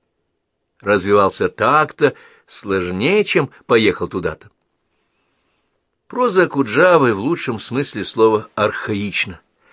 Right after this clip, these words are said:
Она наследует традиции русского романтизма, недоразвившегося и словно придавленного толстенными томами усадебной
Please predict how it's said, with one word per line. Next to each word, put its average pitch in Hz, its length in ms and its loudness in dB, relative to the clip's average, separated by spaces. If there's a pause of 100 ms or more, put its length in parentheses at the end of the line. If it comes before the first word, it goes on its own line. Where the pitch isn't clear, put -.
(420)
Она 156 180 0
наследует 143 500 4
традиции 135 440 0
русского 131 380 2
романтизма, 117 800 0 (460)
недоразвившегося 107 1200 0 (160)
и - 60 -18
словно 92 300 -4
придавленного 110 880 0 (280)
толстенными 123 760 2
томами 117 360 0
усадебной 101 840 -2